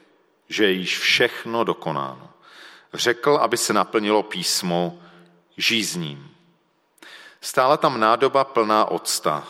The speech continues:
Naplnili tedy houbu octem, nasadili na izop a podali mu ji k ústům. Když Ježíš okusil ocet, řekl: „Je dokonáno.“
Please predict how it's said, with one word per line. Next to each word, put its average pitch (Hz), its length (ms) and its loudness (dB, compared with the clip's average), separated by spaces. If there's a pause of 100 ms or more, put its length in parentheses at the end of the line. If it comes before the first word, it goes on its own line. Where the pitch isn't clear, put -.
Naplnili 110 500 0
tedy 104 180 2
houbu 98 400 2
octem, 135 680 0
nasadili 101 500 0
na 90 200 0
izop 117 480 0 (240)
a 98 60 -6
podali 123 500 2
mu 98 200 -2
ji 95 120 2
k - 100 -18
ústům. 82 720 -8 (1040)
Když - 260 -8
Ježíš 101 380 2
okusil 95 560 0
ocet, 92 400 0
řekl: 87 540 0 (680)
„Je 107 360 4
dokonáno.“ 73 800 -4